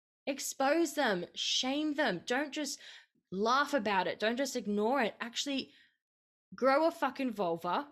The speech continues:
I don't say grow balls anymore. I say grow a fucking vulva. Grow a fucking vulva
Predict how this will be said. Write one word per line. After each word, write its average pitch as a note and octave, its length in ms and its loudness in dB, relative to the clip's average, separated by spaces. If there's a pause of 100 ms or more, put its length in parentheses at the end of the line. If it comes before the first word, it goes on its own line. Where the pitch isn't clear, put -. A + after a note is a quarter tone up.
I F#3+ 80 -2
don't G#3+ 180 -2
say F#3+ 140 -4
grow F3+ 220 -4
balls E3+ 300 -2
anymore. E3+ 320 -2
I F#3+ 100 -4
say F3+ 180 -4
grow F3 220 0
a E3+ 40 -2
fucking E3+ 340 -6
vulva. E3+ 480 -4
Grow B3+ 180 2
a C#4 40 2
fucking D4 320 0
vulva F#3+ 540 2